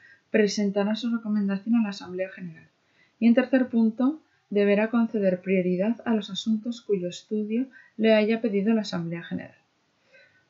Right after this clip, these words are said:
Por lo tanto, esta distinción entre desarrollo progresivo y codificación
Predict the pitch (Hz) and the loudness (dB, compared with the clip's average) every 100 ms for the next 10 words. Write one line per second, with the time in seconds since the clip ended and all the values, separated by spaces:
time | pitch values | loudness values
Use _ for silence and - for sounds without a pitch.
0 | _ _ - 226 233 214 196 - - 247 | _ _ 0 2 4 4 4 2 0 2
1 | 277 254 233 233 226 226 262 240 196 - | 4 2 2 0 0 2 2 4 0 -4
2 | _ _ _ _ _ _ _ _ _ _ | _ _ _ _ _ _ _ _ _ _
3 | _ _ _ _ _ - 202 196 190 180 | _ _ _ _ _ -2 0 2 0 0
4 | 185 185 202 226 254 226 220 208 233 185 | 0 0 0 0 -2 -2 -2 0 0 0
5 | 165 - 202 202 254 240 - 196 190 | -2 -2 -2 -4 -8 -10 -4 -4 -4